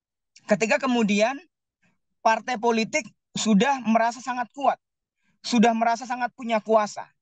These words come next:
Karena kolaborasi tadi dengan oligarki, akhirnya figur yang kemudian didorong oleh partai politik tertentu tersebut ketika menjadi pemimpin, tidak lagi dia memahami bahwa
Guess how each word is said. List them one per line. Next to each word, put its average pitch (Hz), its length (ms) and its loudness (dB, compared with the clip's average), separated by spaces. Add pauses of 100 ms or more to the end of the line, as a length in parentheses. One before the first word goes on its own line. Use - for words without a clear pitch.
(680)
Karena 214 480 -2 (480)
kolaborasi 202 560 0
tadi 196 240 -6
dengan 196 320 -6
oligarki, 190 560 -4 (560)
akhirnya 208 480 2 (500)
figur 294 380 0
yang 226 240 0
kemudian 233 260 -4
didorong 233 400 0
oleh 233 140 0
partai 214 260 -2
politik 214 380 -8
tertentu 226 400 -2
tersebut 208 400 -4
ketika 226 320 -4
menjadi 220 260 -6
pemimpin, 202 460 -4 (720)
tidak 269 320 -2
lagi 254 340 -4
dia 240 240 0
memahami 214 560 -6 (560)
bahwa 175 480 -2